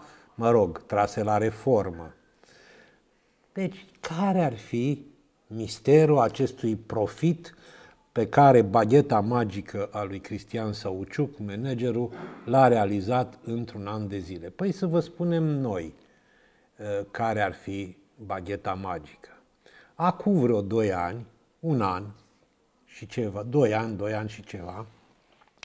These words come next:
Troleibuzul a dat în judecată U A T-urile, adică primăriile,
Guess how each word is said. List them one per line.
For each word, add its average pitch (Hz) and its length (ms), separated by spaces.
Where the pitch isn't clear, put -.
Troleibuzul 123 800
a 185 180
dat 196 320
în 156 200
judecată 110 920
U 170 240
A 143 120
T-urile, 104 440
adică 170 300
primăriile, 110 920